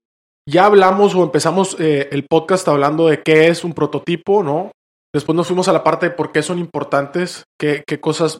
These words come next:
buenas nos pueden dejar. Después explicamos esta parte de cómo nutren los tres círculos de los que habló Pedro. La parte de deseabilidad, la parte de factibilidad y la parte de viabilidad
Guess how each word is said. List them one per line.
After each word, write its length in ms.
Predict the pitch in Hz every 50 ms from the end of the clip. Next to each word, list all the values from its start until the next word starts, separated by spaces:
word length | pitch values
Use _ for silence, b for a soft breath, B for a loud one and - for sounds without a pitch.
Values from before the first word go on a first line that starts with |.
| _ -
buenas 240 | 147 151 151 170 160
nos 160 | 156 143 -
pueden 220 | - 143 143 147 143
dejar. 440 | 139 - - 139 147 175 - - - _ _ _ _ _ _ _ _ -
Después 280 | - 151 - 175 165 190
explicamos 520 | 190 - - 180 180 - 170 175 180 170
esta 220 | 170 - - 190
parte 260 | - 175 165 - - 175
de 140 | 170 165
cómo 240 | 170 170 160 170 170
nutren 680 | 170 170 175 185 185 185 - 165 151 143 143 147 147 - _ _ _ _ _ - 139
los 200 | 143 139 - -
tres 200 | 160 160 151 -
círculos 400 | 165 151 - - 160 160 151 151
de 80 | 147
los 160 | 147 139 -
que 580 | - - 139 131 127 127 123 120 120 120 117 113 _ -
habló 280 | 139 135 135 139 135 -
Pedro. 320 | 131 120 110 110 101 -
La 160 | - 131 135 -
parte 300 | 143 143 147 - 156 151
de 120 | 147 143
deseabilidad, 880 | 139 147 143 - - 151 135 139 135 131 131 131 151 160 202 208 - - _ _ _ _ _ _ _ _ _ _ -
la 120 | 147 151
parte 260 | - 151 - - 175
de 80 | 156 143
factibilidad 840 | - - 165 165 165 - - 180 165 165 156 156 151 151 160 185 190
y 60 | 180
la 160 | 160 147 - -
parte 260 | 143 139 - - 151
de 80 | 151
viabilidad 720 | 147 143 139 135 131 131 127 131 127 135 135 135 139 139